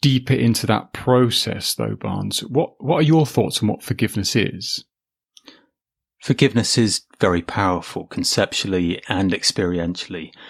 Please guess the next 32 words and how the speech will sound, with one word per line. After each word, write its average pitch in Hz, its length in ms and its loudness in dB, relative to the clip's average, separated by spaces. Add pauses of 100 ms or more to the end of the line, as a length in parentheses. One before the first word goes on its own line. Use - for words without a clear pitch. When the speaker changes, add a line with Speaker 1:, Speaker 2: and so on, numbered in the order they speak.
(280)
Speaker 2:
The 104 120 2
way 127 240 4
I 120 120 4
would 113 200 2
define 117 540 2
it 85 260 0
is 98 180 2
forgiveness - 580 0
is - 120 -4
the 101 120 -2
removal 95 460 0
of 87 100 -6
resistance - 640 -6
to - 140 -8
truth, - 480 -6 (400)
allowing 101 320 2
the 98 80 0
experience 110 520 2
of - 60 -10
flow 110 320 2
states - 440 -2
to - 100 -12
penetrate 101 480 -4
more 98 280 -2
deeply 101 360 -2
and 87 220 0
widely. 87 540 -4 (680)
It's - 220 -2
not 117 320 4
a - 160 -4
technique, 110 920 0 (220)
and 92 540 0